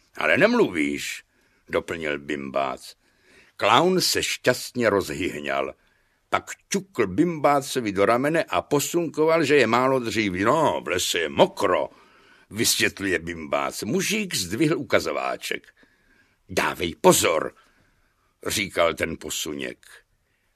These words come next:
Pak sáhl za tričko a vyňal malou harfu. Harfínku.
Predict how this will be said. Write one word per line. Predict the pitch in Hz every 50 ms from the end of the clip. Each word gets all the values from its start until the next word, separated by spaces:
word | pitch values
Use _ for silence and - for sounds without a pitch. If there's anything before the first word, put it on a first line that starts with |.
| _ _
Pak | - 104 101 - -
sáhl | - - 151 165 175 170 160 147 120
za | 104 110 104
tričko | - - 101 117 113 - - - 151 156 -
a | 135 123
vyňal | 117 139 156 156 151 143 139 131 120 120 107 - _ _
malou | 85 87 92 101 107 113 113 107 107 117 117 104
harfu. | 87 95 87 82 73 67 - - - 60 60 - - _ _ _ _ _ _ _ _ _ _ _ _ _
Harfínku. | - - 139 127 110 98 - - 87 78 71 69 69 69 65 - _ - - 64 60